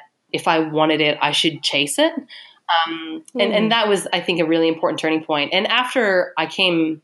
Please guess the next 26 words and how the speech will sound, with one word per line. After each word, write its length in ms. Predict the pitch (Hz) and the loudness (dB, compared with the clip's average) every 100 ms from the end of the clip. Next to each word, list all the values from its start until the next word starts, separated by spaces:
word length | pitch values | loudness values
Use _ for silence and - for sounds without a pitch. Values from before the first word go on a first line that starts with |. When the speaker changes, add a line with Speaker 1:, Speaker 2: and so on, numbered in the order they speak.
| - | -6
Speaker 1:
to 100 | 180 | 0
that 180 | 151 147 | 0 0
point, 460 | 277 170 160 165 - | 0 2 0 -2 -6
I 80 | 175 | -2
mean, 180 | 175 156 | 2 2
less 200 | 156 160 | 2 0
than 100 | 170 | -2
six 180 | 147 - | -4 -2
months 180 | 156 143 | -2 0
later, 220 | 165 156 | 0 0
Foundry 300 | 147 160 156 | 0 0 2
was 140 | 147 139 | 0 0
born 320 | 165 156 151 | 0 2 2
and 100 | 151 | 0
I 40 | |
had 200 | 143 147 | -2 -4
staff 300 | - 160 143 | -2 0 0
and 120 | 147 147 | -2 0
boom, 200 | 165 147 | 2 2
everything 340 | 147 143 143 | 0 -2 -4
just 160 | 143 - | -4 -4
kind 100 | 143 | -2
of 80 | 147 | 0
went 180 | 147 | -2
crazy. 300 | 165 151 127 | 0 0 0
So, 180 | 135 156 | -4 -6